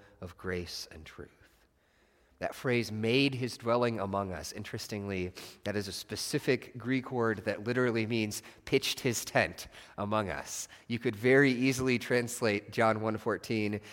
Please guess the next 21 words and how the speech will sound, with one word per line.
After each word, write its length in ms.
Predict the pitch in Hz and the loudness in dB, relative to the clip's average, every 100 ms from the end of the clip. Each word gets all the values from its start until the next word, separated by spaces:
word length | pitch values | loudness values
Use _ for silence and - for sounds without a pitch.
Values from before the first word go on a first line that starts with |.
| - - | -10 -4
as 140 | 110 | -2
"the 100 | 117 | 0
Word 280 | 107 135 139 | 4 4 4
became 380 | 131 127 107 101 | 2 0 -2 -2
flesh 480 | - 127 127 - - | 2 6 6 4 -4
and 200 | 92 82 - | -8 -10 -14
tabernacled 1200 | - 117 120 131 123 117 107 - 113 101 101 101 - - - | -6 2 4 4 2 2 0 0 -2 -2 -2 -6 -10 -18 -10
among 320 | 92 87 71 | -6 -4 -6
us." 480 | 62 - - - - _ _ _ - | -14 -18 -18 -18 -20 _ _ _ -6
That 80 | 92 | 0
that 160 | 92 | 0
is 120 | 90 | 0
a 40 | - | -4
part 320 | - 104 101 | 2 2 2
of 120 | 92 | 0
what 200 | 95 90 | -2 -2
Jesus 800 | - 117 123 - 82 - - - - - _ | -2 2 2 2 -4 -8 -10 -12 -14 -20 _
was 300 | 92 90 - | -8 -8 -10
seeking 640 | - - 76 - 76 76 80 _ _ _ | -12 -12 -12 -12 -12 -14 -18 _ _ _
to 80 | 85 | -8
do. 320 | 87 85 69 | -4 -4 -6